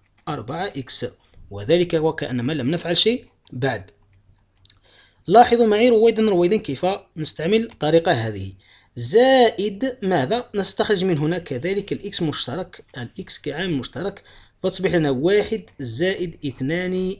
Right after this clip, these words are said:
على إكس. الآن ما رأيكم أبنائي لو نستخرج هذا إلى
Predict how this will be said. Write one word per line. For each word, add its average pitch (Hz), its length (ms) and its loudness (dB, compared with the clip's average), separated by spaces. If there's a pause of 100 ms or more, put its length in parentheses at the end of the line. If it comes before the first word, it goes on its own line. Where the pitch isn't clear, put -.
على 151 600 -6 (300)
إكس. - 340 0 (680)
الآن 294 280 6
ما 294 120 6
رأيكم 190 360 0
أبنائي 180 300 -2
لو 160 120 2
نستخرج 135 560 -4
هذا 160 340 -2
إلى 170 520 -4